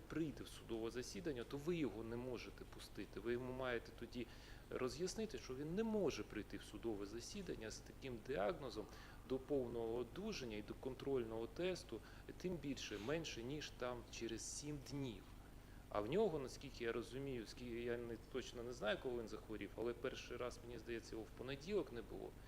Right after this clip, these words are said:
Я не бачив довідку. Якщо з тієї довідки, яка вс-, якою встановлено діагноз ковід, пройде до середи, е,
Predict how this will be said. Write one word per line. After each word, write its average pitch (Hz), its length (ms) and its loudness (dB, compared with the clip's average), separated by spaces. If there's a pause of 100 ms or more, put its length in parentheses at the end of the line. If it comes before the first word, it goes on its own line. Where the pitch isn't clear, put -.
(360)
Я 113 100 4
не 120 120 2
бачив 107 420 2
довідку. 98 400 -4 (400)
Якщо 127 320 2
з - 60 0
тієї 160 240 2
довідки, 131 520 2
яка 120 240 4
вс-, 143 200 -4
якою 127 340 0
встановлено 120 640 0
діагноз 113 500 0
ковід, 107 360 -2 (480)
пройде 135 640 8 (280)
до 123 100 2
середи, 113 560 4 (540)
е, 98 160 0